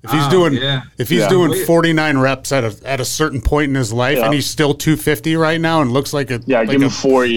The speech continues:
Speaker 1: a
Speaker 3: years
Speaker 1: brick
Speaker 3: to, like,
Speaker 1: shit house,
Speaker 3: really
Speaker 1: I think he, I think he'd be all right there.
Speaker 3: Yeah,
Speaker 2: Yeah.
Speaker 3: yeah, that's probably true.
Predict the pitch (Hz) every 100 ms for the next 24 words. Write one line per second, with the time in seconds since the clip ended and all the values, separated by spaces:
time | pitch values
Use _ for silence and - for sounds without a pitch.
0 | 113 - 104 147 123 107 156 - 175 214
1 | 214 135 160 131 143 135 131 147 143 147
2 | 143 143 139 110 90 - - _ _ 139
3 | - _ 131 104 92 - 143 117 113 123
4 | - - 120 101 92 - 87